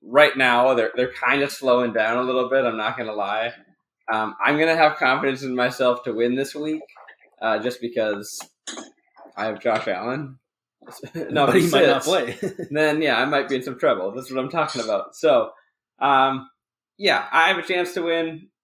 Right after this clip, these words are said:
Speaker 1: I, I think it's just an off week for me. I mean, I've got
Speaker 2: Hmm.
Speaker 1: some guys hurt. Gotta s-, pick it back up a little bit. I wouldn't be surprised if I lost,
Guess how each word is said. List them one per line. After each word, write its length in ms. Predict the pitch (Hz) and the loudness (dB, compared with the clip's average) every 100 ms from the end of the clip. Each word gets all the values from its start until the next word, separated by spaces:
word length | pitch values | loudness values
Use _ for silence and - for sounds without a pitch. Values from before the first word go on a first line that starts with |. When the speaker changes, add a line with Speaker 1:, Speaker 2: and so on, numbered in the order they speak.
| _ _ _ _ _ _ _ _ _ _ _ _ | _ _ _ _ _ _ _ _ _ _ _ _
Speaker 1:
I, 180 | 151 139 | -2 -2
I 40 | |
think 200 | - 147 | -4 -4
it's 120 | 151 143 | -6 -8
just 120 | 131 | -10
an 100 | 131 | -4
off 240 | 120 117 | -2 -2
week 180 | 127 127 | -4 -6
for 80 | 135 | -8
me. 380 | 117 123 120 120 | -6 -4 -2 -4
I 20 | |
mean, 140 | 120 104 | -6 -8
I've 240 | 101 95 | -6 -4
got 140 | 110 123 | -4 -6
Speaker 2:
Hmm. 60 | |
Speaker 1:
some 80 | 104 | -4
guys 220 | 101 98 | -6 -6
hurt. 420 | - 113 110 98 - _ - - | -6 -6 -8 -10 -18 _ -20 -6
Gotta 200 | 135 123 | -4 -4
s-, 100 | - - | -8 -10
pick 140 | - | -10
it 60 | 127 | -4
back 180 | 123 117 | -4 -2
up 120 | 120 | -2
a 40 | 117 | -2
little 160 | 117 | -4
bit. 160 | 110 117 | -4 -2
I 100 | 127 | 0
wouldn't 220 | 156 151 | 0 0
be 80 | 143 | -6
surprised 460 | 127 - 123 120 120 | -8 0 0 0 -2
if 100 | 117 | -4
I 120 | 117 | -2
lost, 420 | 113 110 110 - | -2 -4 -6 -12